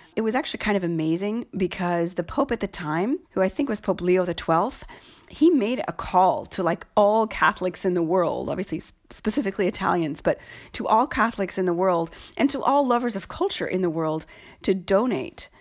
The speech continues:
to the rebuilding project. And they were actually able to rebuild it in something like ten or fifteen years.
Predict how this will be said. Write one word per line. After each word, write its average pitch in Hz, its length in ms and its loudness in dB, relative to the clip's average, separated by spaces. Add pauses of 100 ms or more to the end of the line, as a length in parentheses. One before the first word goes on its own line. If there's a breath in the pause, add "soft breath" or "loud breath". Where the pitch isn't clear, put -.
(200 soft breath)
to 190 120 -2
the 185 140 0
rebuilding 185 500 2
project. - 540 -6 (100)
And 165 460 0
they 190 80 0
were 190 80 0
actually - 260 -4 (140)
able 196 180 0
to 190 140 -8
rebuild 175 400 2
it 151 80 -4
in 139 100 -6
something 170 300 -4
like 151 160 -4 (260)
ten 175 280 2
or 170 80 2
fifteen 156 440 -2
years. 160 400 -2